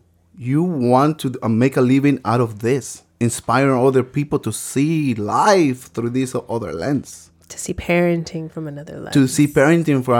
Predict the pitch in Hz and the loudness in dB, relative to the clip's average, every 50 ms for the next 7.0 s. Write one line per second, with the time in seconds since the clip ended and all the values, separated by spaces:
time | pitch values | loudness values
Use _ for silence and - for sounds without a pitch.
0 | 117 120 123 131 135 123 120 123 127 127 127 131 120 123 113 - 127 120 - - | 4 4 4 4 4 4 4 4 2 2 0 0 -2 -2 -2 -2 -4 -4 -2 0
1 | 123 123 120 117 107 110 - 127 151 175 190 165 135 120 120 101 - 107 107 104 | 0 2 2 0 -2 0 0 0 0 2 0 0 0 0 -2 -2 -2 -4 -4 -6
2 | - - - 107 95 - - 120 127 135 123 131 120 110 117 107 101 117 123 135 | -8 -8 -6 -6 -6 -2 0 2 2 2 2 2 2 2 0 -2 0 0 0 0
3 | 123 113 104 - - 127 127 - 113 107 101 90 87 95 98 - - 107 107 95 | 0 -2 -2 -2 -2 -2 -2 -2 -2 -4 -4 -4 -6 -8 -10 -8 -6 -4 -4 -4
4 | - 101 - - 110 110 110 107 101 - - 104 104 113 117 127 127 123 120 131 | -6 -8 -8 -6 -6 -4 -4 -4 -4 -6 -8 -2 0 2 4 6 6 6 4 4
5 | 131 127 127 123 104 98 98 98 101 104 107 107 117 113 117 135 147 127 123 - | 4 2 0 -2 -2 -2 -4 -6 -6 -8 -6 -6 -2 0 2 2 2 2 0 -4
6 | _ _ _ _ _ _ - 104 120 - 139 - - 117 117 113 113 123 127 | _ _ _ _ _ _ -8 -6 -2 -2 -2 -2 -2 -4 -8 -2 2 2 2